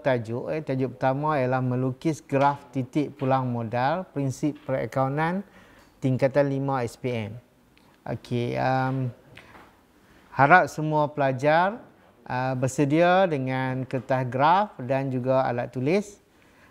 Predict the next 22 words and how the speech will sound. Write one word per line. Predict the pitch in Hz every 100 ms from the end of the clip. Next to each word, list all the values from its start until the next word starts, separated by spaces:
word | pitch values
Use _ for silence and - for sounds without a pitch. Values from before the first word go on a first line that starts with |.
| -
Ah, | - 131 - -
dan | 131 123
kita | 120 123 139
akan | 135
mula | 131 131 135 131 131 127
belajar | 120 123 120 127 123 123 123 _ -
mulai | 120 127
sekarang. | - 120 110 110 113 - - - - - _ -
Okey. | - - - - - - - - - - -
Tajuk, | - 156 160 160 226 214
ah, | 156 151 147 143 139 135 131 - _ _ _ _ _ _ -
melukis | 143 156 180 190 214 175
graf | 170 170 170 151 -
titik | 156 147 139
pulang | 147 151
modal | 151 143 135
ni | 131 143
adalah | 165 139 139 143 147
daripada | 131 123 131 127
tajuk | 131 127 131 143 - _ -
kos | 147 139 -
pengeluaran. | 135 127 123 117 120 147 233 294